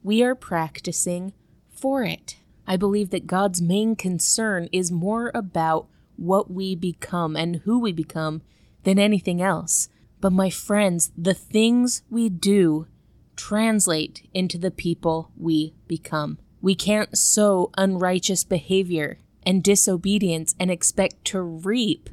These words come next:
righteousness, goodness, purity, and virtue. It doesn't work that way. Elder Oaks once said,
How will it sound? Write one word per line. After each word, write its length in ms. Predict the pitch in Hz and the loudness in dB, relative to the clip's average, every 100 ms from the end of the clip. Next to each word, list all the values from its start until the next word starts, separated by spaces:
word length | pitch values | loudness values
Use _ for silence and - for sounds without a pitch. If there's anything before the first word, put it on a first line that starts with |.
| _ | _
righteousness, 920 | 175 190 208 - 196 - 170 165 - - - | -4 -2 0 0 0 0 -2 -4 -6 -8 -14
goodness, 640 | - 202 185 160 156 - - | 4 4 4 -2 -2 -6 -6
purity, 600 | - - 196 180 165 156 - | -10 -2 0 0 0 -4 -4
and 180 | 170 165 | -6 -2
virtue. 540 | 175 165 - 160 165 _ _ _ _ _ - | -2 -2 -4 -6 -10 _ _ _ _ _ 0
It 260 | 202 185 170 | 0 0 -2
doesn't 520 | 185 170 170 156 - _ - | 0 0 -2 -4 -8 _ -8
work 300 | 175 180 - | -4 -4 -6
that 220 | - 156 - | -8 -8 -6
way. 280 | 156 151 _ _ | -8 -8 _ _
Elder 260 | - 185 190 | -2 2 4
Oaks 280 | 190 180 208 | 4 2 0
once 200 | 190 - | 0 0
said, 320 | 190 175 175 | 0 0 -2